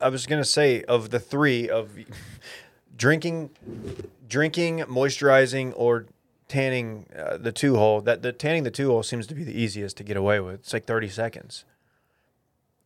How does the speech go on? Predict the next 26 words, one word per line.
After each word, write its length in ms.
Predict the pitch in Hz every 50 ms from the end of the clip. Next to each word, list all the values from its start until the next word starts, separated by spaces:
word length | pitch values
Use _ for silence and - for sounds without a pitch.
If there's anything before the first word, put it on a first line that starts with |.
| _ - - -
What 80 | 123
do 60 | 127 131
you 80 | 131 120
do? 80 | 117
You 160 | 117 104 101
just 160 | 101 107 107 -
go 140 | - 123
out 160 | 120 117 113 -
there, 440 | 123 113 113 113 113 113 110 110 _ _
stand 320 | - - - 120 117 117
on 140 | 113 113 113
your 100 | 107 107
head? 480 | 104 107 107 107 107 107 107 104 104 101 _ _ _ _ _ _ _ _ _ _ _ _ _ _ _ _ _ _ _ _ _ _ _ _ _ _ _ _ _ _ _ _ _ _ _ _ _ _ _ _ _
Or 80 | - 113
do 100 | 104 110
you 40 | 113
have 80 | 110
to 80 | - 117
do 220 | 107 104 110 107
the, 140 | 101 101 101
do 80 | 98 - 101
you 40 |
have 80 | 110 -
to 80 | - 104
do 120 | 107 104
feet, 400 | 98 - - 113 113 117 113 _